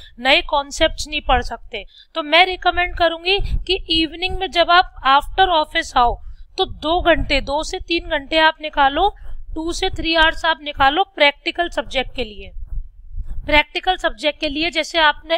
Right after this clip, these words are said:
एफ़आर के इंड एएस ले लो, उसके प्रैक्टिकल क्वेश्चन ले लो, इजी, इजी प्रैक्टिकल सब्जेक्ट निकाल लो। आईडीटी के valuation के, अ, questions की practice करना चालू कर दो, डीटी में practical questions की practice करना चालू कर दो,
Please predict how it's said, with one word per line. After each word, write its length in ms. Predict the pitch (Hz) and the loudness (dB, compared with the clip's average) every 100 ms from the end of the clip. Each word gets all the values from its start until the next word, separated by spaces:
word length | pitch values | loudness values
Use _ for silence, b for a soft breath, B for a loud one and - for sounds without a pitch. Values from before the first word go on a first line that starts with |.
| 285 | 0
एफ़आर 360 | 269 320 277 302 | -2 4 4 4
के 140 | 359 - 320 | -2 -4 -4
इंड 180 | 294 285 | -4 2
एएस 300 | 294 302 - | 4 2 0
ले 120 | 269 | -4
लो, 240 | 254 254 240 B B B | 0 2 2 B B B
उसके 300 | 294 - 349 | -6 -2 -4
प्रैक्टिकल 540 | - 311 - 320 320 | 2 0 0 0 0
क्वेश्चन 380 | 320 294 - 311 | 2 -2 0 -2
ले 180 | 269 254 | 0 0
लो, 160 | 254 262 | 0 -2
इजी, 240 | 349 294 381 | -2 0 2
इजी 280 | 370 339 370 | 2 0 -2
प्रैक्टिकल 480 | 349 311 - 320 311 | 2 0 0 -6 -6
सब्जेक्ट 360 | 285 277 262 | -6 -6 -6
निकाल 300 | 247 240 220 | -6 -6 -6
लो। 200 | 208 208 - B B 285 | -6 -12 -12 B B 4
आईडीटी 460 | 294 302 339 349 | 4 4 -2 -2
के 140 | 330 349 | 0 0
valuation 640 | 320 294 311 320 - 339 | 2 2 2 -4 -4 -6
के, 100 | 330 | 0
अ, 100 | 349 320 b b - | 0 0 b b -6
questions 640 | 311 294 294 320 302 330 330 | 2 4 4 2 0 -2 -6
की 100 | 359 | -6
practice 460 | - 302 - 339 - | 0 0 0 -8 0
करना 300 | 320 302 302 | 0 0 0
चालू 340 | 302 269 285 | 2 2 4
कर 200 | 277 262 | 2 2
दो, 200 | 247 262 B B - | 0 -4 B B -8
डीटी 360 | 285 302 349 349 | -4 -2 0 0
में 140 | 359 | -2
practical 520 | 370 330 294 339 339 | 2 2 2 0 0
questions 420 | 349 339 - 359 - | 0 -2 0 -2 -4
की 100 | 339 | -6
practice 420 | - 285 320 311 | -4 -4 -4 -8
करना 300 | 311 294 285 | -6 -6 -4
चालू 300 | 285 269 269 | 0 -2 -2
कर 200 | 262 254 | -6 -6
दो, 240 | 247 247 | -6 -8